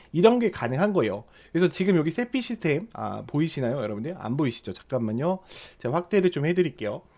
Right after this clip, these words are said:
지금 제 급등 초입 검색기에 여기 세피 시스템 왔다 갔다 하는 거 보이죠? 미리 검색이 돼요, 여러분들. 그렇기 때문에 전에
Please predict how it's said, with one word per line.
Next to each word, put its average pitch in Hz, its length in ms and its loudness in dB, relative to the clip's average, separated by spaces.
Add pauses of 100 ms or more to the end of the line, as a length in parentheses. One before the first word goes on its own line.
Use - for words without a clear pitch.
(280)
지금 185 240 6
제 180 140 4
급등 262 360 -4
초입 254 240 0
검색기에 147 560 0
여기 117 140 0
세피 226 320 -4
시스템 165 440 -4
왔다 156 240 -2
갔다 156 240 0
하는 156 140 0
거 139 80 -6
보이죠? 131 440 -2 (420)
미리 214 300 4
검색이 175 500 0
돼요, 117 420 0
여러분들. 110 360 -2
그렇기 190 320 2
때문에 127 520 2
전에 165 760 2